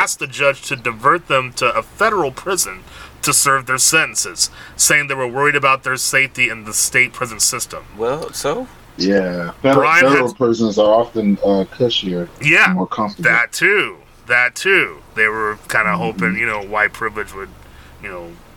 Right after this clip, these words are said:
Speaker 1: save
Speaker 3: Uh,
Speaker 1: them
Speaker 3: when it,
Speaker 1: once
Speaker 3: when
Speaker 1: again.
Speaker 3: again.
Speaker 1: But Brian had sought to serve his federal sentence first. And my girl, Judge Lisa Godbey Wood, declined all three requests.
Speaker 2: There you go.
Speaker 3: Ooh,
Speaker 1: Sit the fuck
Speaker 3: denied.
Speaker 1: down.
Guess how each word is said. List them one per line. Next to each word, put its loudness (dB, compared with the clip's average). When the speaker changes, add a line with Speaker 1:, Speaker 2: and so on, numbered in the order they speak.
Speaker 1:
save 4
Speaker 3:
Uh, 2
Speaker 1:
them 0
Speaker 3:
when 4
it, 4
Speaker 1:
once 0
Speaker 3:
when 2
Speaker 1:
again. 4
Speaker 3:
again. -4
Speaker 1:
But 2
Brian 4
had 0
sought 2
to -10
serve 0
his -4
federal 2
sentence -4
first. 0
And 2
my 6
girl, -2
Judge 2
Lisa -2
Godbey 2
Wood, 0
declined 2
all 2
three -2
requests. 0
Speaker 2:
There -12
you 0
go. 2
Speaker 3:
Ooh, 4
Speaker 1:
Sit 2
the -
fuck 0
Speaker 3:
denied. 2
Speaker 1:
down. 2